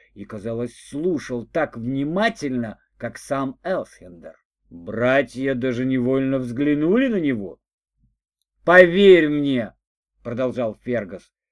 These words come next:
«все, что я скажу, истинная правда. Гроб и факелы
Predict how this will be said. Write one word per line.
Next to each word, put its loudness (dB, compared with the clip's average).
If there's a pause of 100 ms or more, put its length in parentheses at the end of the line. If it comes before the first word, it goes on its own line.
(160)
«все, 4
что 0
я 4
скажу, -2
истинная 0
правда. -4 (360)
Гроб 6
и 0
факелы 0